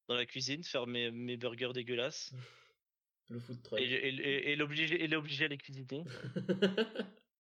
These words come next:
Speaker 1: <laughs> Non, mais plus de ch-, mais plus de cheddar, de cheddar, chérie. <laughs>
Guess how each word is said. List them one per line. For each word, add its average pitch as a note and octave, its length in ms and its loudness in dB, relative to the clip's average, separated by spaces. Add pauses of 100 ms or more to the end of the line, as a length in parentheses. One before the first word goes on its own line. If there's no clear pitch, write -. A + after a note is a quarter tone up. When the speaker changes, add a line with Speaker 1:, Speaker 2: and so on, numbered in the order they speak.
(500)
Speaker 1:
<laughs> - 1300 -2
Non, B2+ 360 2
mais D#3+ 80 -2
plus G3+ 180 -4
de F3 80 0
ch-, D#3+ 280 2
mais F#3+ 160 0
plus G3+ 160 -6
de F#3 80 4
cheddar, D#3+ 320 0
de D3 80 -4
cheddar, C3 320 0
chérie. A#2+ 280 -6 (920)
<laughs> A#3 1600 0